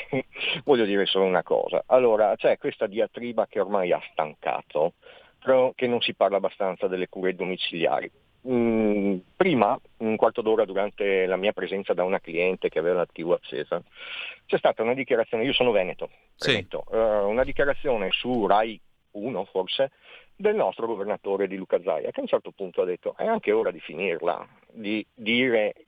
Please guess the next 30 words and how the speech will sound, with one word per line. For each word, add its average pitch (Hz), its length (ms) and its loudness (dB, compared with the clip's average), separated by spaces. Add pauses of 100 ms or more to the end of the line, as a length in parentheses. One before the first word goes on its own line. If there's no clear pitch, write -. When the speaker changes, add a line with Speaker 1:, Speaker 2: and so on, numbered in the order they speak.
Speaker 1:
che 113 100 -4
non 110 180 -2
si - 180 -8
parla 107 280 0
di 95 100 -10
cure 95 400 -4
domiciliari", 98 680 -4
perché 190 240 -4
da 120 100 4
inizio, 160 400 -6
dal 113 140 0
ventuno 139 280 -8
febbraio 104 400 0
duemilaventi, 82 800 -10
in 202 140 -2
Veneto 110 360 -2
abbiamo 170 240 -2
avuto 101 300 -4
quattrocentocinquantamila 156 1300 -4
casi 113 280 -2
di 85 80 -8
contagio, - 480 -6 (880)
di 240 120 2
cui - 320 -4
quattrocentotrentamila 185 1300 0
che 151 100 -8
non 147 160 -6
sono 185 260 0
finiti 117 440 -4
in, 98 220 0